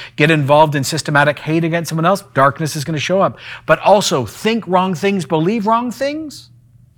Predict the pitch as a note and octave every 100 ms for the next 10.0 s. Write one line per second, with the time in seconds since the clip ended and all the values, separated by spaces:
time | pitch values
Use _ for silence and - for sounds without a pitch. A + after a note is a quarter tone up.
0 | _ _ _ A#2 C#3 F#3 G3 A#2 A2+ -
1 | - _ _ - C3+ B2+ D3 - D3+ D3+
2 | B3+ - - _ _ _ _ _ _ -
3 | - - - G3 F#3+ D3+ - E3 E3 C3+
4 | A#2+ - C3 B2+ B2+ C#3+ A#2+ A#2 A#2 A2+
5 | B2+ B2 G#2+ C3+ B2+ A2 F#2+ G#2 G2 B2+
6 | G#2+ C3 A#2+ G#2+ C#3 B2 - - C#3 B2
7 | - - C3 - B2+ F3 E3 C#3+ G#2+ -
8 | - - A#2 D#3 C#3 D3+ B2 C3 A2+ A#2+
9 | A#2+ B2 A#2 A2 - - F#3+ G#3 B2 A#2+